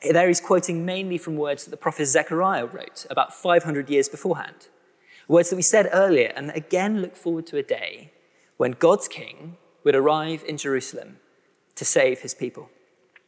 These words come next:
Uh, look down with me at verse five. Say to the daughter of Zion, "Behold,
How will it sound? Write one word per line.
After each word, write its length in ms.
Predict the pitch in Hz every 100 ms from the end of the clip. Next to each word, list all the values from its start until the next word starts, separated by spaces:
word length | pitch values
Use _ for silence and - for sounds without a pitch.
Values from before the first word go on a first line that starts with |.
| _ _ - _ _
Uh, 100 | 143
look 140 | 180 175
down 180 | 180 165
with 100 | 147
me 80 |
at 100 | 143
verse 220 | 147 135 -
five. 440 | 151 120 113 - _ _ _ _ _ _ _ _ _ _ _ _
Say 540 | - - 208 208 220
to 140 | 214 175
the 120 | 160
daughter 420 | 151 185 190 190
of 180 | 170 143
Zion, 360 | - 127 107 - - _ _ _ _ _ _ _ _ _ 180
"Behold, 440 | 160 226 196 151